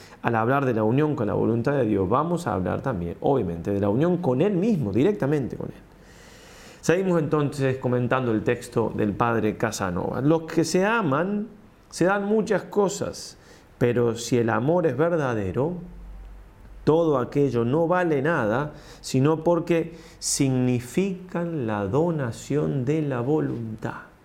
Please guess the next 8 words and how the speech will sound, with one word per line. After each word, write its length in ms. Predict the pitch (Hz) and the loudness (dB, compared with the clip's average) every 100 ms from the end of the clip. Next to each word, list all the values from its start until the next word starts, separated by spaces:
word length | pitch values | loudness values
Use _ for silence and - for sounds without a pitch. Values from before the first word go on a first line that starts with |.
| - - - - - - - - - - - - - - - - - | -20 -20 -20 -20 -20 -20 -20 -20 -20 -20 -20 -20 -20 -20 -20 -20 -2
Cuando 260 | 135 139 | 2 2
yo 220 | 135 190 | 2 2
le 180 | 196 156 | 2 2
dono 400 | 127 196 185 151 | 2 2 0 0
mi 220 | 123 123 | 0 0
voluntad 560 | 117 170 147 117 117 156 | 2 2 2 0 0 0
a 200 | 120 127 | 0 0
alguien, 540 | 170 135 110 113 131 | 0 2 2 0 -2